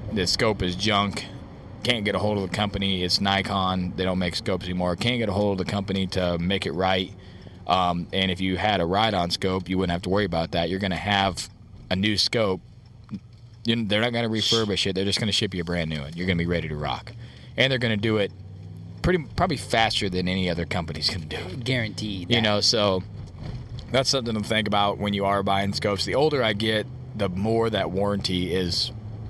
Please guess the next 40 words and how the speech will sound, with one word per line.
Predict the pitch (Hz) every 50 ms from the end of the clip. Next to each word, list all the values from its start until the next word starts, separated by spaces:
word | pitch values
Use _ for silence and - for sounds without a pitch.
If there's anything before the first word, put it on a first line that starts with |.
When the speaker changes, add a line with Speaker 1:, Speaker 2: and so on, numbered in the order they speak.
| - - - - - - - -
Speaker 1:
I | 101 107
want | 107 104 110 110 107 98
that | 92 85
warranty. | 87 92 98 95 87 87 - 85
That's | 82 104 123 127 -
why | - 110 104 110
we're | 101 107 98
with | 92 95 110 104 - - 104
Badlands. | 98 95 92 90 87 85 80 80 80 82 82 78
We | 95 101
use | 101 101 92 87
Badlands. | 92 92 90 87 85 78 71 71 78 - - - - - - - - - -
That's | 110 117 - -
why | 120 110 110 107
we | 104 98
use | 92 95 101 101 101 98 95 92 - - - - - -
Exodus. | - 101 98 - - 95 87 78 71 - - - - - - - - - - -
That's | 110 117 - -
why | 117 107
we | 101 95
use | 95 98 95 90
Ride-On. | 87 95 101 101 95 85 82 85
Like, | 87 87 82 - -
this, | 104 98 - - - -
the | 113 101 92
warranty | 92 101 117 135 131 131 123 117 120 117 110 - 80 98
is | 98 98 92 - - - -
huge | - 107 113 110 95 78 62 98 98
for | - - 101 92 87
us. | 80 78 78 - - - - - -
And, | 92 92 90 90 90 85 85 - - - - - 104
you | 107 101
know, | 101
you | 98 95 95
pay | 101 104 139 139
a | 131
little | 123 120 120 120
bit | 110 107 104
of | 104
extra | 107 113 104 - - 127 117 117 113